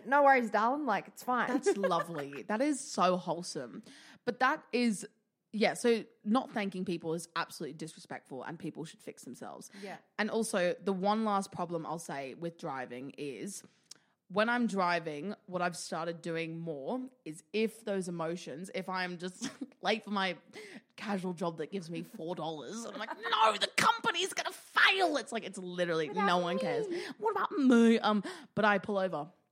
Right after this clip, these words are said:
Speaker 2: I pull over now and I, like, breathe.
Speaker 1: Oh, good.
Speaker 2: <laughs> Guys, get this. Get this. Breathing is good for you.
Speaker 1: Yeah.
Speaker 2: <laughs> So, like, get
Speaker 1: This
Speaker 2: this,
Speaker 1: just
Speaker 2: guys.
Speaker 1: in,
Speaker 2: <laughs>
Speaker 1: self-care works.
Speaker 2: Wait, g-,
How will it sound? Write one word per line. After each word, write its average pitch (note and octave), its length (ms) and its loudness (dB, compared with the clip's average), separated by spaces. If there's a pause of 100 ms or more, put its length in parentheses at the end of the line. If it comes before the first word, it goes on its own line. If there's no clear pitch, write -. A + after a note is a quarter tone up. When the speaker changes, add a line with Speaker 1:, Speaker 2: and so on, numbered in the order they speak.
(260)
Speaker 2:
I F#3+ 80 2
pull G3 200 0
over F3+ 240 2
now E3 460 -4
and F#3 140 0
I, E3 300 2 (840)
like, E3+ 300 -6
breathe. E3 340 -6 (220)
Speaker 1:
Oh, F4+ 200 -2
good. F4 540 4
Speaker 2:
<laughs> - 60 -20
Guys, G#3+ 280 2
get G3+ 200 0
this. F#3 280 -6 (340)
Get F#3 220 -2
this. D#3+ 320 -6 (200)
Breathing G#3 600 -2
is A#3+ 140 0
good F3+ 240 -10
for F3+ 80 -10
you. D#3 320 -8
Speaker 1:
Yeah. F#3+ 380 2
Speaker 2:
<laughs> - 40 -20 (500)
So, - 120 -4
like, A3 200 0
get G#3 100 4
Speaker 1:
This C4+ 200 6
Speaker 2:
this, - 40 -6
Speaker 1:
just F#4 240 4
Speaker 2:
guys. - 20 -4
Speaker 1:
in, A#3+ 420 2 (220)
Speaker 2:
<laughs> - 220 0
Speaker 1:
self-care B3 680 4
works. D#3+ 480 -2
Speaker 2:
Wait, F#3+ 380 0
g-, G3 60 -4